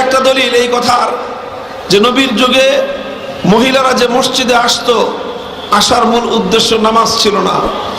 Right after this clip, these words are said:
কারণ নামাজের উদ্দেশ্য হলো সওয়াব হাসিল করা। কথা বলেন, নামাজ কেন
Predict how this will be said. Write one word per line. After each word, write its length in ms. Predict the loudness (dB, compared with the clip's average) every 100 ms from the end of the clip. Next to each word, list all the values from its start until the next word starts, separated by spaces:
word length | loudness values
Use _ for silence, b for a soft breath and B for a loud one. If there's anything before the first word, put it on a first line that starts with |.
| -8 -8 -8 -10 -2 2
কারণ 300 | 4 2 2 0 -2 -4 -6 -8 -6 -6 0 2
নামাজের 420 | 4 4 2 2 0
উদ্দেশ্য 340 | 0 2 2 2 2
হলো 140 | 2 0 0
সওয়াব 240 | 2 2 2
হাসিল 240 | 0 -2 -2
করা। 200 | -2 -2 -2 -4 -8 -8 -8 -8 -8 -8 -4 0
কথা 160 | 2 4
বলেন, 200 | 4 2 2 -2 -4 -2 0 2 2 2 0 0 -2 -4 -6 0 2
নামাজ 240 | 4 2 2
কেন 140 | 2